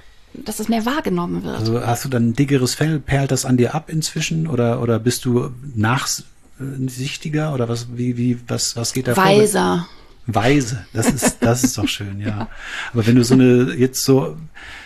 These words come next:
Speaker 2: liest du überhaupt noch, ähm, na klar, aus, aus Studien oder aus professionellen Gründen liest du wahrscheinlich, äh,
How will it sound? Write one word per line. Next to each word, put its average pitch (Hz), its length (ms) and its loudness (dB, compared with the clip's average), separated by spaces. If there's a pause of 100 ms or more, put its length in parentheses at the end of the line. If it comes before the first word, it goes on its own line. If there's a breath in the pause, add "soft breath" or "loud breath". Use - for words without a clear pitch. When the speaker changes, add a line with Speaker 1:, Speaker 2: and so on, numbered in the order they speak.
(380 loud breath)
Speaker 2:
liest 135 380 2
du 220 60 6
überhaupt 185 340 2
noch, 175 400 0
ähm, 156 640 0 (340)
na 113 140 4
klar, 135 240 2
aus, - 260 -6
aus 117 240 -4
Studien 139 680 2
oder 120 200 0
aus 110 100 -4
professionellen 127 520 2
Gründen 135 280 2
liest 123 360 2
du 131 160 -2
wahrscheinlich, 127 600 0
äh, 127 380 0